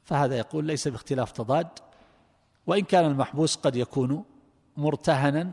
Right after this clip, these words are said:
وقد لا يكون، إذ هذا تقريب للمعنى. يعني ترتهن أخص من تحبس، لأن المرتهن يكون، يكون محبوساً، لكن المحبوس قد لا يكون مرتهنا. واضح؟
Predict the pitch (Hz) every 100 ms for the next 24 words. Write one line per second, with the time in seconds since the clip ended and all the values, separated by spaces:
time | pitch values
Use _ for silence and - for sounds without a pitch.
0 | - 143 175 160 170 147 - 180 196 -
1 | 151 123 143 151 131 131 - 139 160 131
2 | 117 113 135 123 101 - - _ _ -
3 | 120 127 127 147 - 160 190 202 - -
4 | - _ _ _ - 131 175 160 - 139
5 | 143 165 - _ _ _ _ _ _ 202
6 | - 107 95 - 123 156 147 139 139 202
7 | - 165 196 214 - - - 151 180 156
8 | 185 - _ _ _ 160 - 196 185 170
9 | 180 233 175 110 87 - _ _ _ 147
10 | 143 - 151 139 - - _ - 196 175
11 | 143 139 175 - - _ _ - - 170
12 | 160 247 - 185 151 139 - 104 87 95
13 | - _ _ _ 123 117 123 -